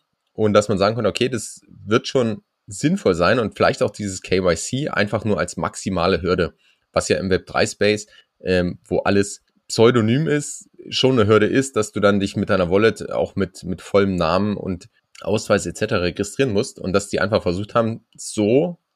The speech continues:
die Zahl der Interessenten zu verkleinern. Jetzt kann man drüber streiten, hey, ist das sinnvoll, ähm, das irgendwie aufzumachen und gar nicht zu sagen, wofür, ähm, obwohl man ja die Vermutung hatte, dass es genau dafür ist. Aber ich glaub, das war so die maximale Hürde, um,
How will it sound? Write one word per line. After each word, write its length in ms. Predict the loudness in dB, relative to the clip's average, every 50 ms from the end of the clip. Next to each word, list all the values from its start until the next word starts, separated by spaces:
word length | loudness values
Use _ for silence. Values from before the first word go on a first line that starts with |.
| _ _ -8 -6
die 120 | -6 -6 -6 _ _ _ _ _
Zahl 300 | -10 -4 0 2 2 2
der 80 | 2 0
Interessenten 640 | -4 -4 -6 -6 -4 -4 -6 -6 -6 -8 -10 -12 _ _ _ _ _ _
zu 140 | -12 -10 -8
verkleinern. 320 | -8 -6 -4 -4 -2 -2
Jetzt 120 | -4 -4 0
kann 120 | 0 2
man 300 | 2 4 2 0 -2 -4 _ _
drüber 220 | -4 -2 0 0 0
streiten, 340 | 0 2 2 2 2 2
hey, 80 | 0 0
ist 160 | -2 -2 -6
das 140 | -10 -8 -4
sinnvoll, 580 | -4 -4 -4 0 4 6 6 6 4 2 -2 -6
ähm, 520 | -6 -4 -2 0 0 0 0 -2 -4 -6 _ _ _ _ _ -20 _ 0
das 200 | 2 2 2 2
irgendwie 240 | -2 -2 0 2 4
aufzumachen 600 | 4 2 2 0 -2 0 0 0 0 -2 -4 -4
und 80 | -2
gar 120 | 0 0 0
nicht 140 | 0 -4 -4
zu 80 | -2
sagen, 200 | -2 0 0 -2
wofür, 580 | -4 -6 -8 -8 -4 0 2 2 2 2 0 -6 _ _ _ _ _ _ 0
ähm, 340 | 2 4 4 2 0 -4 _ _ _ _ -8
obwohl 280 | -6 -2 2 2 4
man 160 | 6 6 6 6
ja 160 | 4 4 2 -2 -10 -8
die 80 | -4 -2
Vermutung 400 | 0 0 0 0 -2 -2 -2 -2
hatte, 180 | -2 -2 -2
dass 140 | -4 -4 -6
es 80 | -6 -10
genau 220 | -8 -4 -2 0
dafür 240 | 0 0 0 -2 -4
ist. 160 | -4 -4 -10 _ -20 -20 _ _ _ -2
Aber 380 | 2 6 6 6 6 4 0 _ _ _ _ _ _ -16 -16 -14 _
ich 160 | -6 -4 0 2
glaub, 160 | 2 4 4
das 160 | 2 2 4
war 100 | 4 4
so 120 | 4 2
die 100 | 0 2
maximale 580 | 2 2 0 0 -2 -6 -2 0 2 2 2 2
Hürde, 360 | 2 2 4 4 4 4 2
um, 420 | 2 0 -2 -2 -2 -4 -6 -8